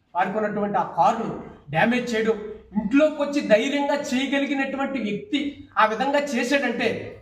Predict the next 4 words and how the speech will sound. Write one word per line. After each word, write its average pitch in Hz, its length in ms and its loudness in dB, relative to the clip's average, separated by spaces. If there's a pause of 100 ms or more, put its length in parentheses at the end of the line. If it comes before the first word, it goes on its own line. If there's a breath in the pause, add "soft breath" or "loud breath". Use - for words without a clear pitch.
వెనకాల 240 640 2
ఎవరు 214 340 2
ఉండకుండా 254 680 0 (100)
చేశారా 277 540 4